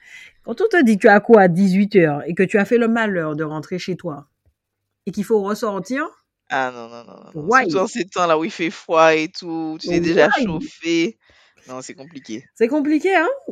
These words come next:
Speaker 1: C'est compliqué. Mais, euh, franchement, le, euh, la, la petite communauté, justement, qu'on a, qu'on avait formée, c'était, mais,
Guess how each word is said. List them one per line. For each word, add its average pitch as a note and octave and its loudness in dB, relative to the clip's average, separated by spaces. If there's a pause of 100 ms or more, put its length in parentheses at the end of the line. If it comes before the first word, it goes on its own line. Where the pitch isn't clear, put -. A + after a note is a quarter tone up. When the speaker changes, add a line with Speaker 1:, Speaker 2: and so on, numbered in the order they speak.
(100)
Speaker 1:
C'est C#4 -2
compliqué. C4+ 0
Mais, B3+ 2
euh, A#3 -4
franchement, D4+ 0
le, F#3+ 0 (540)
euh, D3+ -6 (200)
la, D3 -8
la G3 -6
petite D4+ -6
communauté, C#4 2
justement, E3+ -8
qu'on F3 -10
a, D#3 -10
qu'on F#3 -10
avait E3+ 0
formée, F#3 -4
c'était, G#3+ -8
mais, E3 -8